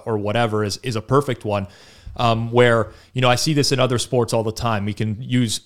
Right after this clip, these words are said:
uh, just, just because it's in season now, hockey is an example, though, where, um, they'll say, "Oh, you know, this player is shooting at X percent. Eventually, he's gonna regress towards league average."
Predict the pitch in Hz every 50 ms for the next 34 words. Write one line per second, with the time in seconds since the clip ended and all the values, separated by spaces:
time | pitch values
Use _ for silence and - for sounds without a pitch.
0 | _ - 127 127 - - 135 107 131 127 - - - - - _ _ _ _ _
1 | - 135 120 - - 123 107 113 107 - 123 110 - 123 117 110 113 113 110 107
2 | 107 98 113 117 117 117 - 120 117 113 107 110 107 104 98 110 113 120 113 -
3 | 117 104 101 107 104 107 101 107 107 104 101 - - - - - _ _ - 110
4 | 110 107 104 104 101 98 - - 110 101 107 117 101 107 110 98 95 - - -
5 | 143 135 113 104 101 101 113 123 - - - - 127 127 123 113 110 107 104 -
6 | - 135 120 113 120 110 107 107 107 - - 131 120 - - - 123 110 - -
7 | - 135 127 117 107 - - - - - _ _ _ - - 143 117 127 131 131
8 | - 120 131 120 117 113 120 104 - 123 113 113 113 113 107 104 117 117 117 -
9 | - - 120 107 107 110 110 104 - 113 110 110 107 104 120 139 151 131 107 95
10 | 90 82 90 - -